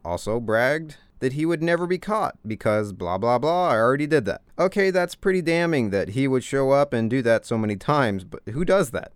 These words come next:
Maybe drunk people high on cocaine at a farm in the nineteen eighties. Maybe. I mean, that's why we got so many great fucking Stephen King books, right? And so that's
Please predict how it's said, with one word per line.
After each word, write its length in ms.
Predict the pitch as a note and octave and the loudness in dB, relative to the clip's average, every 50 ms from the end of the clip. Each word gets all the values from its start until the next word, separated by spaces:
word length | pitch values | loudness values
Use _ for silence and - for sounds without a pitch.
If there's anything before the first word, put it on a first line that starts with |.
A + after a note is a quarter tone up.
| - _ - | -20 _ -12
Maybe 520 | - A#2 C3 F#3 G#3+ B3 A3+ B3 A#3+ A#3 | -8 -2 0 0 0 0 -2 -2 -2 -2
drunk 300 | F#3+ F#3+ G3+ G3 G3 - _ _ - | 0 0 0 0 0 -2 _ _ -4
people 340 | F#3+ G3 F#3 - F3+ F3 | -2 -2 0 0 0 0
high 200 | F3 E3+ E3+ E3 | 2 2 2 2
on 100 | E3 D#3+ | 2 0
cocaine 680 | D#3 - E3 D#3 - E3+ D#3+ D#3 D#3 D#3+ D#3 D#3 D3+ C#3+ | 0 -2 -4 -2 -2 -2 -2 0 0 0 0 -2 -2 -2
at 140 | D2+ C#3+ C#3 | -2 0 0
a 60 | C#3 | 0
farm 560 | - - C#3+ C#3+ C#3+ C#3 C#3 C#3 C3+ B2+ A#2+ - | 0 2 2 2 2 2 2 2 2 0 0 0
in 160 | B2+ B2+ B2 | 0 0 0
the 80 | A#2 A2 | 0 0
nineteen 320 | A2 G#2+ G#2 - G#2+ G#2 | 0 -2 -2 -2 -4 -4
eighties. 420 | G2 F2+ D#2 - - - - - _ _ _ _ - | -2 -4 -4 -6 -10 -18 -20 -20 _ _ _ _ -12
Maybe. 320 | - G#2 F#2 D#2 - - - - _ _ _ - - | -10 -8 -8 -8 -10 -14 -20 -20 _ _ _ -10 -4
I 80 | C3 | 0
mean, 160 | D#3+ G3 A3+ A3 | 0 2 2 2
that's 220 | A#3+ A#3+ - - | 2 0 0 -2
why 320 | D3+ F3 F#3+ G3 F#3+ F#3+ | 0 2 2 4 4 4
we 120 | F3 F3 E3+ | 2 2 2
got 140 | E3+ E3 - | 2 0 0
so 80 | - | 0
many 160 | E3 E3 D#3 | 0 0 0
great 240 | C3+ A#2+ D3+ D3+ - | 2 2 0 0 0
fucking 260 | - D#3 D3+ C#3+ C#3 | 0 -4 -2 -2 -4
Stephen 360 | A2+ - - D#3 C#3 A#2+ A#2+ A2+ | -8 -6 -6 -4 -2 -2 -2 -2
King 320 | - D#3 D#3+ D#3 C3 F#2+ | -2 -4 -4 -4 -4 -4
books, 300 | G2+ G2+ G2+ G2 - - | -2 -4 -4 -4 -6 -6
right? 260 | G2 G2+ G#2+ A#2 A2 | -4 -2 -2 -2 -4
And 120 | G#2 G2 F2 - - | -6 -8 -10 -12 -14
so 180 | - - B2 A2 | -10 -8 -4 -2
that's 260 | A#2 B2 B2+ - | -2 -2 -4 -6